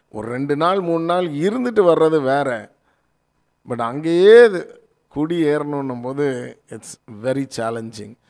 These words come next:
ஜனங்கள் வேற, அவங்க கலாச்சாரம் வேற, அவங்க பழகும் முறைகள் வேற, உணவு வேற, எல்லாமே வேற. இப்ப ரொம்ப சாதாரணம் கிடையாது.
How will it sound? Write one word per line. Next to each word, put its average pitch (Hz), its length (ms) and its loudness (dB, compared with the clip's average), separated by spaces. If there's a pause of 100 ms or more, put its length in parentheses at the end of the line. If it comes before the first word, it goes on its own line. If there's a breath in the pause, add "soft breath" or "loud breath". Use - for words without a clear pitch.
(320)
ஜனங்கள் 127 500 -4
வேற, 123 680 -8
அவங்க 113 240 -12
கலாச்சாரம் 143 760 -2
வேற, 127 460 -6
அவங்க 120 260 -8
பழகும் 147 540 -6
முறைகள் 156 520 0
வேற, 143 540 -8 (360 loud breath)
உணவு 160 520 -2
வேற, 151 340 0 (400)
எல்லாமே 202 560 -6
வேற. 127 320 -10 (580)
இப்ப - 180 -12
ரொம்ப 131 220 -6
சாதாரணம் 123 580 -10
கிடையாது. 104 320 -18